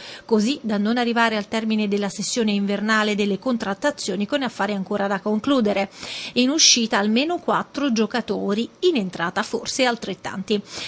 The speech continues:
È necessario capire se intervenire per il ruolo di portiere. Serve un difensore centrale importante, perché quando mancano Fernandez e Fusco si va oggettivamente in difficoltà.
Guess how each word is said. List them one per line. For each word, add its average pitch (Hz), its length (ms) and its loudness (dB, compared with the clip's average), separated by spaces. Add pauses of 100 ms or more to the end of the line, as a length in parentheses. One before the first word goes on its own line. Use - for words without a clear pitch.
È 226 160 4
necessario 233 540 0
capire 226 440 2
se 185 120 -6
intervenire 208 640 0
per 196 160 -2
il 185 100 -2
ruolo 208 220 2
di 208 140 0
portiere. 226 580 2
Serve 196 320 -6
un 202 80 -2
difensore 208 500 -2
centrale 208 460 0
importante, 208 720 4
perché 196 320 -6
quando 233 320 4
mancano 220 340 2
Fernandez 220 680 0
e 285 60 2
Fusco 190 520 -4
si 294 160 0
va - 220 0
oggettivamente 247 760 2
in 226 80 2
difficoltà. 220 720 2